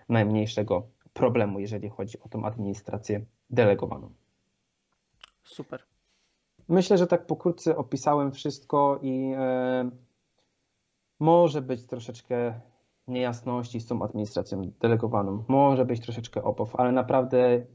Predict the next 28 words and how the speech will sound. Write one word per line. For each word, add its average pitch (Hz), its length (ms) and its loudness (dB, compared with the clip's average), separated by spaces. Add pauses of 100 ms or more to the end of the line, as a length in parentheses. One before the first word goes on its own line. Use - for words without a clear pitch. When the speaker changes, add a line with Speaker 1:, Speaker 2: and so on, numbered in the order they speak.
(600)
Speaker 1:
administracja 139 560 0
delegowana 131 540 0
jest 113 280 -4
po 131 200 0
to, 165 320 -2 (540)
aby 127 220 2
pomóc. - 440 -10 (680)
Administracja 135 560 -2
delegowana 135 440 -2
jest 120 260 -10
po - 240 0
to, 170 320 2
aby 127 180 -2
dostarczyć 120 500 -2
te 117 120 -8
licencje. 110 500 -10 (640)
Tam 151 400 -2 (360)
naprawdę 139 840 0
wydaje 139 320 2
mi 139 120 0
się, 135 120 -6
że 135 160 -2 (540)
n-, 143 380 0 (600)
nie 156 220 4
ma 165 100 4
możliwości, 135 880 0
wiadomo, 131 360 0
że 113 80 -6